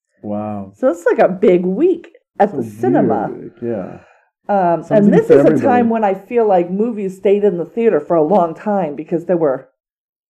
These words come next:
Speaker 2: not that many movies coming out. But maybe I'm wrong. Maybe I'm totally wrong about that. That looks like about it. Not a lot going on.
Speaker 1: Police
Speaker 2: Mostly
Speaker 1: brutality,
Speaker 2: this.
Speaker 1: evidently.
Speaker 2: Mostly this movie came out. And this movie became the best picture of the following year.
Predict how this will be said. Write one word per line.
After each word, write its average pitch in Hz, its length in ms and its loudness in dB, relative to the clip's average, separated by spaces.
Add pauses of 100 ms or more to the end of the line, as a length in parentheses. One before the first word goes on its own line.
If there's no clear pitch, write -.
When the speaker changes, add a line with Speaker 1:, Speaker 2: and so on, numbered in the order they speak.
(100)
Speaker 2:
not 165 400 -6
that 156 220 -2
many 147 220 -6
movies 160 480 -8
coming - 280 -18
out. - 200 -14
But 170 140 -6
maybe 240 220 -2
I'm 262 120 -4
wrong. 147 220 -4
Maybe 151 240 -4
I'm 135 140 -6
totally 113 260 -8
wrong 57 220 -12
about - 240 -20
that. - 160 -16 (920)
That 294 80 -12
looks 320 240 -10
like 190 140 -10
about 175 340 -4
it. 170 220 -6 (920)
Not 247 160 -12
a 254 40 -8
lot 240 260 -6
going 160 220 -6
on. 127 300 -16 (520)
Speaker 1:
Police - 180 0
Speaker 2:
Mostly 220 200 -2
Speaker 1:
brutality, - 320 0
Speaker 2:
this. 117 160 -4
Speaker 1:
evidently. - 460 -10 (280)
Speaker 2:
Mostly 226 400 -2
this 208 360 -4
movie 180 360 -8
came - 200 -16
out. - 280 -20 (140)
And 160 240 -10
this 214 240 -8
movie 151 340 -8
became 147 600 -12
the 143 80 -10
best - 260 -6
picture 170 300 -14
of - 180 -10
the 123 60 -14
following 110 420 -10
year. 151 300 -12